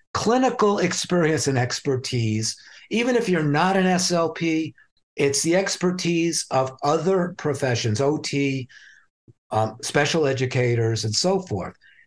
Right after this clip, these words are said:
as a team feeding into documenting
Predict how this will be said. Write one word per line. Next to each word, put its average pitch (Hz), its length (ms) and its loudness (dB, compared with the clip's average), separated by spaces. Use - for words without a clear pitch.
as 139 200 2
a 180 80 2
team 185 480 2
feeding 185 600 0
into 165 720 0
documenting 110 960 0